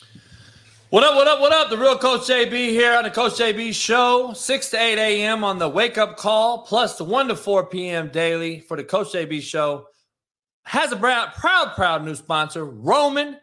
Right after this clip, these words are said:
Make sure you check it out, 'cause it, when it comes to intimacy, we all wanna feel confident. But for a lot of guys out there, erectile dysfunction gets in the way.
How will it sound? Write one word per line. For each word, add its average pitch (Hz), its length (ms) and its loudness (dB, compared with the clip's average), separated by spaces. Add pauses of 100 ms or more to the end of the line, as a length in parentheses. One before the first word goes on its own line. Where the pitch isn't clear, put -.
(360)
Make 247 220 -2
sure 240 140 -6
you 208 120 -6
check 196 260 -2
it 180 80 -2
out, 190 240 0
'cause 180 160 -8
it, 196 160 -4
when 220 80 -2
it 247 140 -4
comes 233 240 0
to 226 200 -2
intimacy, 226 580 -6
we 214 180 -2
all 202 160 2
wanna 196 200 -6
feel 185 220 -6
confident. 180 580 -6 (400)
But 151 140 -6
for 170 80 0
a 165 60 2
lot 175 180 2
of 170 80 -6
guys 170 240 -2
out 170 220 0
there, 175 160 2
erectile 196 480 -2
dysfunction 247 520 -2
gets 269 220 -4
in 277 80 -4
the 285 80 2
way. 196 200 0